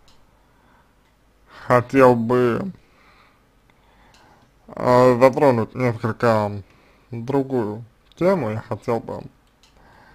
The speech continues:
затронуть, а,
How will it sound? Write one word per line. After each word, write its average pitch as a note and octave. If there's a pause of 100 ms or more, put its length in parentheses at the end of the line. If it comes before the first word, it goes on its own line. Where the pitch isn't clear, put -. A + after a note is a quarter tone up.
(880)
затронуть, A#2+ (220)
а, B1